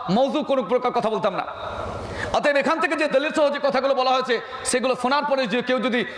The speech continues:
আপনার ঘুরিয়ে নিয়ে চলে যান, চলে যান, তাহলে মুনাফিকরা অন্তর্ভুক্ত হবেন। কেননা মুমিনদের বৈশিষ্ট্য এটা নয়। মুমিনদের ব্যাপারে বলা হয়েছে সূরা নূর, সূরা নম্বর চব্বিশ, আয়াত নাম্বার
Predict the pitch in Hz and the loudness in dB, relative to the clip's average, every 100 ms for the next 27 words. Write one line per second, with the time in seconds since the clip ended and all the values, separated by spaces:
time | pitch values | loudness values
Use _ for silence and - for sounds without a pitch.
0 | - - 233 269 320 - - 640 587 587 | -4 -2 0 0 0 -4 -8 -6 -6 -4
1 | 554 - 571 - - - - 143 233 254 | -4 -4 -4 -4 -4 -4 -2 0 2 2
2 | 240 226 226 202 185 - - 214 170 220 | 0 0 0 -2 -6 -10 -10 -8 -4 0
3 | 254 233 160 - 226 233 233 240 226 220 | 2 0 -2 -2 -2 0 0 0 0 0
4 | 185 180 - 180 151 117 - - - - | 0 -2 0 -2 -2 -6 -8 -8 -6 -8
5 | - - - 208 233 214 165 - - 202 | -8 -8 -2 0 2 2 0 -4 -4 -2
6 | 247 240 202 214 233 - 190 185 165 135 | 0 0 0 0 -2 -2 0 0 -2 -4
7 | - 147 165 208 240 220 214 214 208 208 | -8 -4 0 2 2 0 0 2 2 2
8 | 214 190 156 - - - 208 202 233 175 | 0 -2 -4 -6 -6 0 2 2 2 0
9 | - - - - 220 233 220 220 220 202 | -4 -8 -8 -2 0 2 0 0 0 0
10 | 180 - - - - 190 226 202 220 208 | -2 -8 -12 -8 -2 0 0 0 0 0